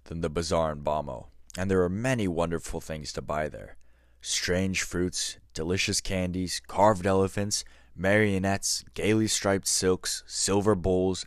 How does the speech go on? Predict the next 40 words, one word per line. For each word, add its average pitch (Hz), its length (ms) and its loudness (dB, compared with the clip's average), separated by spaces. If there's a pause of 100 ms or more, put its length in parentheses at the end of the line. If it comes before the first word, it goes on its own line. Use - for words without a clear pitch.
and 67 180 -14
painted 80 340 -4
boxes. - 560 -8 (680)
Shan 117 420 2
looked 113 220 2
at 101 140 2 (140)
everything, 92 540 0 (480)
but 85 160 -2
he 82 80 -6
held 92 360 4
on 92 180 2
to 98 100 -4
his 87 180 -2
rupee 82 340 -2
until 90 260 0
he 90 80 2
came 85 280 -6
to 87 100 -10
the - 160 -12
animal 76 380 -6
market. - 420 -16 (480)
There, 92 380 2 (280)
he 87 140 0
bought 80 420 -2
a 69 80 -12
black - 440 -4
chicken. - 460 -8 (2750)
The 143 100 0
chicken 160 380 2
was 117 160 0
good 117 260 4
company 92 340 4
for 85 180 -2
Shan 85 380 0
on 82 120 -4
the 80 60 -6
trip - 280 -4
back 78 220 -4
to 82 100 -2
Bamo. 69 460 -4